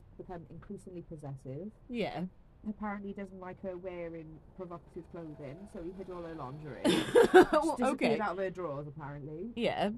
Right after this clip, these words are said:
Speaker 1: Her drawers disappeared out of drawers.
Speaker 2: <laughs>
Speaker 1: Um, and, yeah, so they got married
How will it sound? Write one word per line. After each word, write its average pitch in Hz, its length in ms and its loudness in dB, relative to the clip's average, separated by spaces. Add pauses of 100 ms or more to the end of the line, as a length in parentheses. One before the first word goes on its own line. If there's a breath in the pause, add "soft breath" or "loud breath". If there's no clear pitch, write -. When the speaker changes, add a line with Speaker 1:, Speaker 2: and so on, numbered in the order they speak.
(120)
Speaker 1:
Her 220 80 -2
drawers 202 360 -4
disappeared 180 480 -8
out 151 160 -6
of 151 80 -12
drawers. 160 400 -10 (240)
Speaker 2:
<laughs> 294 720 8 (360)
Speaker 1:
Um, 220 540 0 (360)
and, 196 880 -10 (120)
yeah, 233 220 -4
so 214 160 -8
they 226 140 -4
got 226 200 -4
married 214 500 -8